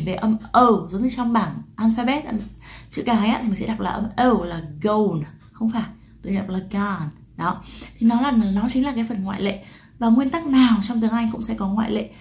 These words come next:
Trong cái khóa học phát âm của Moon ấy, thì Moon có dạy các bạn ý về nguyên tắc trọng âm. Một cái phần rất nhỏ trong phần nguyên tắc ấy. Mà các bạn ấy đã cảm thấy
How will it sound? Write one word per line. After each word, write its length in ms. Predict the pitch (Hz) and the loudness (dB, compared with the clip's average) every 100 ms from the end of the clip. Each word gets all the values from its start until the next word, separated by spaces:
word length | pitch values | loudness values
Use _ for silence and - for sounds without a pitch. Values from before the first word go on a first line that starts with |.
| - - - | -20 -20 -6
Trong 180 | 311 | -2
cái 80 | 294 | 0
khóa 100 | 254 | 2
học 120 | 269 269 | 2 0
phát 60 | |
âm 220 | - 233 | 0 0
của 140 | 220 175 | 0 0
Moon 220 | 202 202 | 0 0
ấy, 140 | 220 - | -2 -2
thì 80 | 185 | -2
Moon 180 | 196 196 | 0 -2
có 100 | 175 | -4
dạy 120 | 214 | -6
các 100 | 202 | -6
bạn 200 | 196 190 - | -6 -6 -8
ý 120 | 160 | -8
về 300 | 160 190 165 160 | -6 -6 -6 -6
nguyên 180 | 185 185 | -8 -6
tắc 100 | 226 220 | -8 -8
trọng 160 | 226 - | -10 -8
âm. 200 | 196 185 - - - - - - - - | -6 -8 -10 -18 -20 -20 -20 -20 -20 -12
Một 100 | - | -10
cái 120 | 165 | -8
phần 100 | 196 | -6
rất 140 | 202 220 | -4 0
nhỏ 260 | 226 - - | 0 0 -6
trong 100 | 165 - | -14 -12
phần 120 | 160 | -10
nguyên 160 | 170 185 | -10 -6
tắc 140 | 220 | -6
ấy. 100 | - - - - - - - - - _ _ - 180 | -6 -14 -20 -20 -20 -20 -20 -20 -20 _ _ -16 -10
Mà 100 | 165 | -6
các 140 | 175 | -2
bạn 140 | 196 | -2
ấy 100 | 175 | -2
đã 100 | 180 - | -6 -6
cảm 120 | 185 | -8
thấy 100 | - | -6